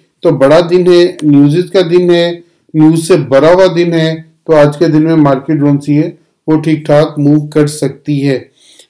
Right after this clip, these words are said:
इसलिए बहुत देखभाल के काम कीजिएगा। अब चलते हैं gold को और gold को एक नज़र देखते हैं कि आज के दिन में हमारा gold किस तरह से perform कर रहा है। चल के gold को देखते हैं। मैं इस वक्त gold के चार घंटे के chart के ऊपर हूँ।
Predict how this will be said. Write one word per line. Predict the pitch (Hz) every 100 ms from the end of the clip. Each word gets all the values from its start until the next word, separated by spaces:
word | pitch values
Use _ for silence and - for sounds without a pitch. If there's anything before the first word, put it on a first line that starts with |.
| -
इसलिए | 151 170
बहुत | 156 156 165
देखभाल | 151 156 175 170
के | 175
काम | 165 160
कीजिएगा। | 151 165 151 165 156 165 165 - _ _
अब | 170 170
चलते | 196 190 220
हैं | 208
gold | 160 175 180
को | 220 214
और | 202
gold | 151 156 160
को | 180
एक | 180
नज़र | 165 165 160
देखते | 147 147 175
हैं | 175
कि | 170
आज | 143 143
के | 160
दिन | 151
में | 156 165
हमारा | 151 143
gold | 147 135 151 156
किस | 156
तरह | 156 151
से | 147 170
perform | 156 139 135 131
कर | 147
रहा | 135 127
है। | _ _ _ _ _ -
चल | 156 147
के | 175
gold | 151 139 135
को | 151
देखते | 131 120 - 123
हैं। | 123 139 _ _ - _ _
मैं | 180 175
इस | 208 220
वक्त | 247 202
gold | 170 185 196
के | - 226 208
चार | 175 165
घंटे | 170 190 196
के | 190
chart | 208 156 147 147
के |
ऊपर | 156 165
हूँ। | 151